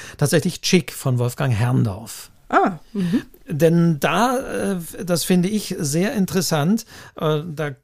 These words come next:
Speaker 1: gibt's sozusagen die un-, ähm, die unterschiedlichen Beschreibungen. Da gibt's ja den, den Hauptprotagonist Mike Klingenberg, der ja erzählt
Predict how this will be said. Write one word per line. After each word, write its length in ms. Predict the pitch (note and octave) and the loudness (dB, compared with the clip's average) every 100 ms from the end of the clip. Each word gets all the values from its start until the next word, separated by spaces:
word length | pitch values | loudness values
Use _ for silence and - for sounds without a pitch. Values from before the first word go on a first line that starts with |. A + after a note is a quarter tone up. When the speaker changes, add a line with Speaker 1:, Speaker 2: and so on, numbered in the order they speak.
| _ _ - _ | _ _ -20 _
Speaker 1:
gibt's 160 | C#3+ | -6
sozusagen 260 | E3+ D3+ D3+ | -2 0 0
die 100 | D3+ | 0
un-, 280 | F#3+ G#3 G3 | 2 0 0
ähm, 220 | F3 C#3 C#3 | -6 -8 -6
die 120 | E3+ | -2
unterschiedlichen 480 | F3 F3+ D#3+ C#3 B2+ | 0 0 0 0 0
Beschreibungen. 560 | - A2+ A#2 F3 G3+ | -2 -4 -2 2 2
Da 80 | E3 | 2
gibt's 260 | D3 B2+ D3 | 0 -2 -2
ja 140 | A#2+ | 0
den, 300 | A#2+ G#2+ G2 - - - - | -2 -4 -6 -12 -20 -18 -10
den 300 | G#2+ G2 - | -6 -6 0
Hauptprotagonist 1000 | F3+ - - - - F#3+ G3 G3 G3 - | 0 0 -12 -2 0 2 4 2 0 -2
Mike 380 | D3+ C3 B2+ - | 0 0 -2 -10
Klingenberg, 840 | - B2+ C3+ E3 E3+ F#3 G#3+ - | -4 0 2 2 0 -2 -4 -4
der 140 | - B2 | -4 -2
ja 140 | B2+ | -2
erzählt 680 | B2 A#2 - A#2 A#2 G3 | -2 -4 -2 -2 0 0